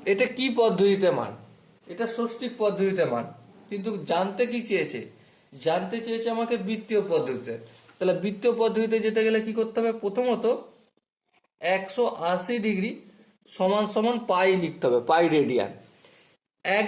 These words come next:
ডিগ্রি সমান সমান কি? পাই by একশো আশি। তাহলে একশো চল্লিশ সমান কত? একশো চু-, এ, চুয়াল্লিশ, একশো চুয়াল্লিশ ডিগ্রি সমান পাই by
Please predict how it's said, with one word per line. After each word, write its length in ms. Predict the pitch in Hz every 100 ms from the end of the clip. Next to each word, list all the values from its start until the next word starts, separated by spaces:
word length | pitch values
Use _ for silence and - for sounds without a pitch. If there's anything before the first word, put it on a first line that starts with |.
| 214
ডিগ্রি 240 | 233 226 247 226
সমান 260 | 240 220 220 220
সমান 220 | 226 226 214
কি? 100 | 233 240 - _ _ _ _ 170
পাই 220 | 175 202 208
by 160 | 208 240 - 175
একশো 320 | 185 185 - 269 392 - - _ _ _ - 180
আশি। 240 | 190 214 196 - - _ _ _ _ _
তাহলে 200 | 190 214 - 185
একশো 240 | 196 196 254 247
চল্লিশ 360 | 240 220 226 240 -
সমান 220 | 233 226 220
কত? 160 | 220 226 226 - _ _ 170
একশো 320 | 175 - 233 233 233
চু-, 180 | 185 190 175
এ, 20 | 165
চুয়াল্লিশ, 440 | 220 220 160 151 233 - -
একশো 180 | 226 - 196
চুয়াল্লিশ 320 | 202 202 208 208
ডিগ্রি 180 | 208 214 214
সমান 220 | 214 262 - - - _ _ _ _ -
পাই 280 | 180 190 220 277 - - _ _ - 151 151
by 200 | 170